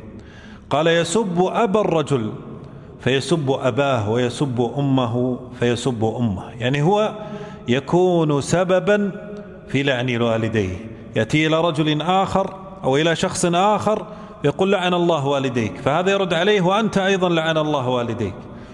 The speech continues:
فكان سبباً في حصول اللعن لوالديه، فهذا تحصل على اللعن من الله سبحانه وتعالى. هذا يدل، وجود اللعن يدل على أن هذا الفعل من كبائر الذنوب.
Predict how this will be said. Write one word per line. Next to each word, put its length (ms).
فكان 400
سبباً 680
في 160
حصول 360
اللعن 600
لوالديه، 680
فهذا 640
تحصل 520
على 280
اللعن 320
من 220
الله 400
سبحانه 420
وتعالى. 480
هذا 100
يدل، 480
وجود 340
اللعن 540
يدل 300
على 300
أن 140
هذا 280
الفعل 380
من 120
كبائر 480
الذنوب. 440